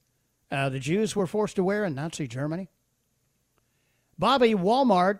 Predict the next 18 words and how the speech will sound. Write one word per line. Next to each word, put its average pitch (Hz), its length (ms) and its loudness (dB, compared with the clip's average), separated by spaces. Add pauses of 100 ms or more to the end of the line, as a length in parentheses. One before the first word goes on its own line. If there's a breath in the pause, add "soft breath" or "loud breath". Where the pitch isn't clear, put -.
uh, 180 160 -4
can't 233 280 0
even, 196 400 -2
uh, 170 120 -4
get, 190 300 -2 (160)
uh, 175 160 0 (320)
customers, 196 640 0 (380)
uh, 156 220 -2 (160)
to, 180 260 2
to 165 100 -2
wear 220 220 0
proper 226 440 -2
clothing, 220 680 6 (880)
much 214 320 -2
less 247 300 -2
a 226 40 4
mask. 214 680 0
<laughs> - 40 -20